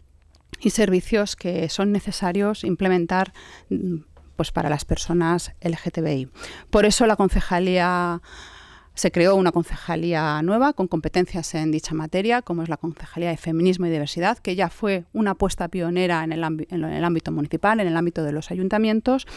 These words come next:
y hoy os vamos a presentar, pues, un paso adelante en este compromiso,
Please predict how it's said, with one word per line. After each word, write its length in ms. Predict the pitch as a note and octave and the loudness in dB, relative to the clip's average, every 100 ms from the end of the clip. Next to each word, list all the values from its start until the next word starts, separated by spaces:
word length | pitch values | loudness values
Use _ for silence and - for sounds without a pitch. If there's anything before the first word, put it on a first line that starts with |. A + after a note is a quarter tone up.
| - - - - | -18 -18 -18 -2
y 160 | - A#3 | 4 6
hoy 280 | A#3 C4+ - - - | 6 4 0 -10 -4
os 140 | F3+ | 0
vamos 180 | F3+ - | 2 0
a 60 | |
presentar, 440 | G3 - F3+ G3 A3 | -4 -4 -2 0 -2
pues, 200 | F3+ - | -4 -6
un 80 | F3+ | -2
paso 260 | F3+ - | -2 -2
adelante 760 | F#3+ F#3 F#3 F#3 A3 G#3+ G#3+ - | -4 0 0 0 -2 0 -2 -4
en 240 | F3+ E3+ | -4 -2
este 180 | F3+ - | -2 -2
compromiso, 840 | F3+ D#3+ E3+ F3 F3 - G3 F#3 | -4 -2 0 0 0 0 0 0